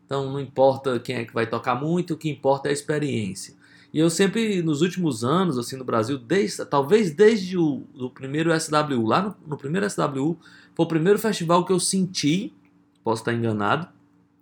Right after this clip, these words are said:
eu senti que era muito, um festival muito pra pass-, muito mais pra passar na televisão, pra ser transmitido, para as pessoas terem a sensação, as pessoas que estão em casa terem a sensação que lá está sensacional, mesmo que lá não esteja sensacional.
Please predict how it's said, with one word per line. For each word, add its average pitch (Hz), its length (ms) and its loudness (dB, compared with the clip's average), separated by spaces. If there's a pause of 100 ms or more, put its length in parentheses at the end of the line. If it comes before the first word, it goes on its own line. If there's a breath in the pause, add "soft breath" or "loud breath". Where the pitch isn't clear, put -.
(200)
eu 160 80 2
senti 170 420 2
que 202 80 0
era 208 120 2
muito, 208 600 -4 (460 loud breath)
um 151 60 -12
festival 180 460 2
muito 208 340 2
pra 226 160 0
pass-, 185 400 -4
muito 208 340 -4
mais 214 180 0
pra 214 160 -2
passar 185 320 0
na 190 120 0
televisão, 156 720 -2 (320 loud breath)
pra 135 140 -4
ser 147 140 0
transmitido, 147 680 -2
para 165 80 -2
as 151 60 -2
pessoas 151 380 -4
terem 151 200 0
a 147 40 0
sensação, 147 680 -4
as 123 140 -10
pessoas 123 300 -10
que - 20 -8
estão 131 140 -10
em 120 80 -8
casa 113 260 -2
terem 120 220 -4
a 113 60 -6
sensação 123 480 -8
que - 120 -12
lá 117 140 -2
está 117 360 -6 (240 loud breath)
sensacional, 180 840 0 (200)
mesmo 147 260 -2
que 170 100 0
lá 151 160 2
não 147 140 -4
esteja 113 580 -8
sensacional. 117 540 -12